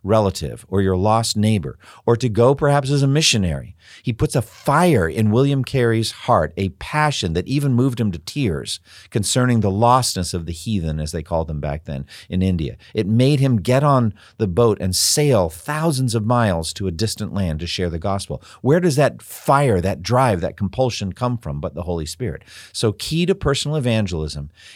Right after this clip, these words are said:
is the compulsion of the Spirit, this, this driving aspect that comes in us. Therefore, we know that this is essential to God's guarantee.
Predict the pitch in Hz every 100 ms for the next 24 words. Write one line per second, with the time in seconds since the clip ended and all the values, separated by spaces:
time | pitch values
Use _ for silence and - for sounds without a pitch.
0 | - 123 98 113 - 113 98 - 147 156
1 | 160 165 151 110 110 98 - - 127 90
2 | - - _ - - 98 101 - 85 101
3 | 85 95 92 101 120 143 156 143 135 110
4 | 117 117 - 82 92 82 113 104 90 98
5 | 71 - - - _ 92 104 147 156 120
6 | 104 98 110 110 117 160 110 90 87 73
7 | 87 110 113 95 110 - - 160 143 80
8 | 82 - _ - - 101 87 113 139 127
9 | 95 123 131 131 - 139 85 65